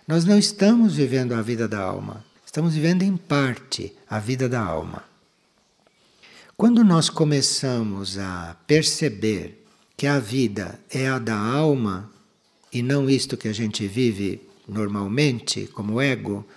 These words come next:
como corpos, mas se a gente começa a perceber que a vida é a da alma, e nós ficamos muito concentrados na alma,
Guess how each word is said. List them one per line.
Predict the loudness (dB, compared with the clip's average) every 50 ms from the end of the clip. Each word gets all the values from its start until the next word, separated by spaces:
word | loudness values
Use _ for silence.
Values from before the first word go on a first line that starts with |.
| _ _
como | -10 -10 -10 -8
corpos, | -4 -2 0 0 0 0 -4 -8 -10 -8 -6 -6 -6 -8 -10 _ _ _ -20 -20 -20 -20 -20 _ _
mas | -6 -4 -4
se | -2 0
a |
gente | 0 0 0 0 0
começa | -2 -2 -2 0 0 -2 -2 -4 -6
a | -8
perceber | -2 0 0 2 2 0 -2 -2 -4 0 4 4 4 4 2 -4 -14 -20 -20 -20 _ _ -6
que | -2 -2
a | 0 -2
vida | -2 -2 0 0 0 0 -2 -8 -10 -12 -14 _ _ _ -8
é | -4 -4
a | -2 -2
da | -2 -2 0 0
alma, | 2 2 4 4 4 2 2 -2 -2 -6 -10 -14 -20 _ _ _ _ -20 _ _ _ _ _ _ _ _ _ _ _ _ _ -20 -20 -20 _ _ -6
e | -4 -2
nós | 0 2 4 4 4 4 2 0 0 -2 -2 -4 -6 -10 -12
ficamos | -10 -8 -8 -8 -4 0 0 2 2 2 0 0 -2 -2 -4 -4
muito | -4 -2 0 0 0 0 -2 -4 -4 -2 -2 0 0 -2 -2 -4 -6 -8 -8 -2
concentrados | 0 2 2 2 0 0 -2 -2 -4 -6 -6 -8 -4 -2 0 0 2 0 0 -2 -2 -4 -2
na | -2 -2 0 0
alma, | 2 2 2 0 0 -2 -6 -6 -8 -10 -14